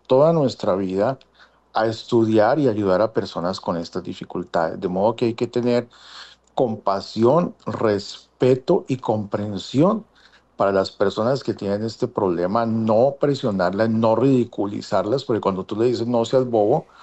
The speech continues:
eh, lo que estás haciendo es casi que corroborando ese temor que la persona tiene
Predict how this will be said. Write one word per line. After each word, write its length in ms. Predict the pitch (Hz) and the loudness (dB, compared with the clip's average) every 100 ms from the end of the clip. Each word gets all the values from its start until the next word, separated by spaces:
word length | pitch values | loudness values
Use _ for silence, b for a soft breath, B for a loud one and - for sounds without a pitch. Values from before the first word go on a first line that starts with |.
| B B B _ | B B B _
eh, 300 | 110 101 98 | 0 0 0
lo 160 | 117 113 | 0 0
que 80 | 110 | 0
estás 320 | 95 101 101 | 0 -2 0
haciendo 560 | 123 113 127 117 123 123 | -2 2 2 2 2 2
es 220 | 120 - - _ _ - | 2 -2 -16 _ _ -2
casi 320 | 120 127 135 | -2 -2 -2
que 180 | 135 113 | -2 0
corroborando 880 | 117 101 110 104 98 101 110 131 139 | 2 2 2 2 4 2 0 0 0
ese 180 | - | 0
temor 440 | 135 120 98 98 - | -2 -2 0 0 0
que 100 | 127 | 0
la 160 | 107 | 0
persona 460 | - 98 98 101 113 | 0 -6 -4 -4 -4
tiene 400 | 120 117 113 131 | -2 -2 -2 -6